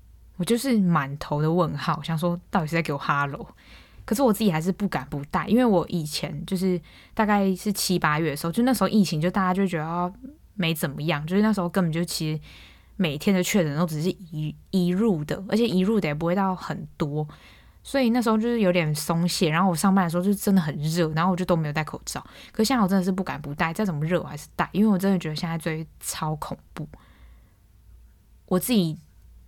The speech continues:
觉得大家就是停止那种猎巫行为，而且不要一直这样说什么桃园人怎样，就是如果你是朋友之间开玩笑那就算了，但是在网络上的话，就是不要这样讲，因为，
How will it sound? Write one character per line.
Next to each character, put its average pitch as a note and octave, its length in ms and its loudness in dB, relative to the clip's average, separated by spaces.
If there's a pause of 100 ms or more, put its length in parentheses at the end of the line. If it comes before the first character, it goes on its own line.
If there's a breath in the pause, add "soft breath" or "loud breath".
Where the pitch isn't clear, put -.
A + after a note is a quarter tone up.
觉 D3+ 240 0
得 D3 220 0
大 G#3+ 120 0
家 G#3+ 80 4
就 G#3 120 0
是 A3 200 2 (140)
停 E3+ 320 2
止 D#3 200 -4
那 E3+ 120 0
种 D#3 240 -4
猎 F#3+ 320 2
巫 E3 240 0
行 D3 380 -4
为， - 260 -6 (960 soft breath)
而 B3 40 4
且 C4 140 6
不 F3+ 80 2
要 F#3 80 4
一 A3 60 4
直 G3 60 2
这 F#3 60 2
样 F#3+ 160 4
说 G3+ 120 4
什 F#3+ 80 4
么 E3 80 0
桃 D#3+ 260 2
园 E3 100 2
人 D#3+ 220 2
怎 D3 100 -4
样， D3 140 -2
就 G#3+ 80 0
是 C4 80 4
如 A#3 140 4
果 G#3 100 4
你 D#3+ 160 -2
是 E3+ 80 -6
朋 - 180 -4
友 D#3 80 0
之 D3+ 60 -4
间 D#3 140 -2
开 D#3+ 160 -6
玩 D3+ 100 -2
笑 D#3+ 120 0
那 D#3 100 -2
就 D#3 60 -4
算 - 340 -6
了， F#3 120 -8 (240 loud breath)
但 A#3 140 0
是 A3+ 160 2
在 A3+ 80 2
网 D#3 240 4
络 F3+ 140 2
上 F3 160 0
的 D#3+ 40 -2
话， F3 120 2
就 F3+ 120 0
是 F#3+ 100 2
不 E3 240 -4
要 F#3 120 2
这 G3 80 2
样 F3+ 80 4
讲， D#3 160 -6
因 E3+ 80 -2
为， A3+ 100 2